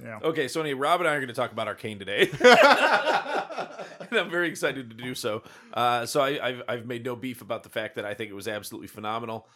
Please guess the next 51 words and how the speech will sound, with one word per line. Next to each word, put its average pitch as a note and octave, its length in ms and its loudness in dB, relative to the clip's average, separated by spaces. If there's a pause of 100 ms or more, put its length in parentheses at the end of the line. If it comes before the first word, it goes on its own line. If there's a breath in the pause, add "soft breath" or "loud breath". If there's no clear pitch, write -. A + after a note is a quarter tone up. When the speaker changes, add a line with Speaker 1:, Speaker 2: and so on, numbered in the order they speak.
(180 soft breath)
Speaker 2:
Uh, G2 280 -8
we A2 80 -10
talked A2+ 180 -2
about G#2+ 180 -6
episodes G2+ 380 -10
one G2+ 120 -12
to F2+ 40 -10
three, B2+ 240 -8
obviously, A2+ 400 -8
and G2+ 80 -12
I G2 40 -14
was F#2+ 100 -18
very G#2 200 -10
impressed A2 400 -10
with G#2 120 -14
episodes G2+ 400 -10
one C3 140 -8
to C#3 80 -6
Speaker 3:
Mm-hmm. D#3 40 -8
Speaker 2:
three. A#2+ 300 -10 (100)
Speaker 3:
Yep. A2+ 260 -10
Speaker 2:
Only F#3 340 0
got C#3+ 200 0
better C3 240 -2
for B2+ 140 -10
me A#2+ 160 -6
as G#2 100 -10
I G#2+ 60 -8
kept - 240 -10
watching, G#2+ 500 -8
and, F#2+ 460 -10
uh, F#2 320 -6
and, F#2+ 120 -12
and F#2+ 200 -14
definitely G2 320 -8
peaked F#2+ 160 -16
with F#2+ 80 -12
the F#2+ 80 -20
final F2+ 320 -12
episode. G2 460 -10 (340 soft breath)
And, A2 220 -8
uh, A2 280 -6 (200)
my, B2 280 -6
my A2 160 -8
main B2 260 -10
complaint G#2+ 380 -10
is - 80 -14
just G#2+ 180 -14
I - 60 -16
want A2+ 260 -10
more, C4+ 380 0